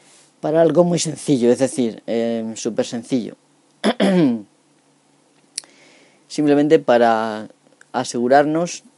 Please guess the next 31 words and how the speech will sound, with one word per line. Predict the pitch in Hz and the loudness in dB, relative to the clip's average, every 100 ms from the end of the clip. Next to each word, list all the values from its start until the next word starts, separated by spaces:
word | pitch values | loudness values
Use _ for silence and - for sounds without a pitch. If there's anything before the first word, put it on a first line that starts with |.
| _ | _
que | - | -2
las | 117 117 - | 0 0 -2
personas | 113 120 139 135 | -4 -2 -4 0
adecuadas | 131 110 131 131 135 | 0 0 2 2 2
tengan | - 127 | -4 -4
acceso | 117 - 131 135 160 160 - | -6 -4 -4 -2 -4 -4 -6
a | 120 | -6
la | |
información | 117 120 113 113 - 127 117 | -4 -4 -4 -6 -4 -4 -6
adecuada | - 110 104 - 101 - - | -10 -8 -6 -2 -2 -4 -16
y | - | -8
no | 120 127 127 - _ _ - | -4 -4 -4 -6 _ _ -6
los | 120 | -4
demás, | 117 101 85 - | -4 -10 -12 -14
¿no? | - - _ _ - - _ _ _ _ _ _ _ | -14 -16 _ _ -20 -20 _ _ _ _ _ _ _
Eh, | - 131 113 | -2 0 0
en | |
principio, | 139 139 131 160 160 180 190 - _ _ _ _ _ _ - - | -2 -4 -2 -4 2 2 2 -6 _ _ _ _ _ _ -20 -4
lo | 123 | 0
más | 127 139 | 0 0
básico | 143 147 143 170 - | -2 -4 -4 -6 -6
es | 131 | -12
que | - 127 | -4 -2
cada | 113 113 | 0 0
usuario | 110 - 135 135 131 117 | -2 0 2 2 -2 -6
tiene | 123 117 | -6 -6
su | 117 117 | -6 -6
carpeta | 113 110 113 | -4 -2 -4
personal | 117 - 113 135 165 - _ - | -4 -10 -10 -10 -10 -16 _ -12
y | 113 110 104 | -8 -8 -8
normalmente | 104 117 127 127 120 143 | -6 -4 -4 -4 -4 -6